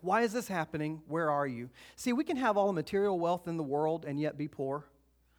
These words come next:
What are we chasing after? I want you to ask yourself this during this Christmas season. What am I chasing after?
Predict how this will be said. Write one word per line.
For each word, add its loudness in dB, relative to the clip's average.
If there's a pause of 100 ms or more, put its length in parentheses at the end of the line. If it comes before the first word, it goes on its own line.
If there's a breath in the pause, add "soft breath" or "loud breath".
(1000 soft breath)
What 2
are 2
we 0
chasing -2
after? -2
I 6
want 2
you -4
to -4
ask -4
yourself 2
this 4
during 0
this -2
Christmas -6
season. -2 (360 loud breath)
What 0
am 0
I 0
chasing -4
after? -12